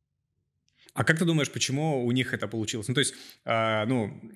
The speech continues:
а, давай так, понятно, это, опять-таки, слишком сложный вопрос, чтобы ответить за него, там, за минуты, но так или иначе попробуем. То есть, а, как вообще корпорации, которые, там, не знаю, от стартапа разрастаются до многомиллиардного, там, единорога,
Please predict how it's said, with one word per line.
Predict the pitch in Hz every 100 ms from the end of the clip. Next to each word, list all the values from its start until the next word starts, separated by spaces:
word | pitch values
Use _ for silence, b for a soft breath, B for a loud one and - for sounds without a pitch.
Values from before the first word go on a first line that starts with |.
| -
а, | - 104 104 104 104
давай | 113 127
так, | 127 104 -
понятно, | 110 120 135 113
это, | 107
опять-таки, | 113 117 117 104 98
слишком | - 127 127 113
сложный | 123 117 110
вопрос, | 101 110 107
чтобы | - 95
ответить | 95 101 101
за | 95
него, | 95 101 98
там, | 92 92
за | 95 98
минуты, | 104 185 113
но | 104 107
так | - - -
или | 98
иначе | 98
попробуем. | - - 98 92 - B B B _
То | 120
есть, | 113 - -
а, | 104
как | - - 143
вообще | 120 104 123
корпорации, | - - 110 120 117 - 98 92 90
которые, | 98 95 98 95
там, | 95 92
не |
знаю, | 92 95 90 95 - -
от | 107 104
стартапа | - 107 104 113 -
разрастаются | 98 98 95 101 101 -
до | 95
многомиллиардного, | 95 98 98 104 104 - 95
там, | 95 95
единорога, | 90 101 98 139 170 104 98 107